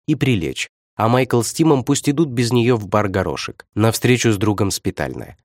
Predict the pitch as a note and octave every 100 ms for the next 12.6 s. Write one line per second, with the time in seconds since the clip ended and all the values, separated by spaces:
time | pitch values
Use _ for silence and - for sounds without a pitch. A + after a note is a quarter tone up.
0 | _ _ - C3 C#3+ C#3 A#2+ C#3 C3+ D3
1 | A#2+ - A2+ A2+ - A#2+ B2+ A#2 - A#2
2 | G2 F2 - _ - - A2+ G2+ F#2+ F#2
3 | F#2 G#2+ G2 - A2 G2 G#2 A2 G#2 E2+
4 | - D#2 G2 F#2 F#2 F2+ F2+ E2+ D#2 D#2+
5 | C2 - _ _ - D#2 G2+ C3 B2 A2
6 | A2+ - A2+ - G#2 E2+ - _ G2 G#2+
7 | G#2 G2+ G2 G2+ D#2 D2 C2+ A1+ - -
8 | _ _ - - A#2 G2 F#2+ F2 D2+ -
9 | - - - _ _ _ A#2 A2+ A#2 A2+
10 | A2+ A2 - G2+ G2 F#2+ - A2+ G#2 G2
11 | F#2+ - B2+ A#2+ A2 G#2 F#2+ F#2 E2+ F2
12 | D2+ C#2 - - -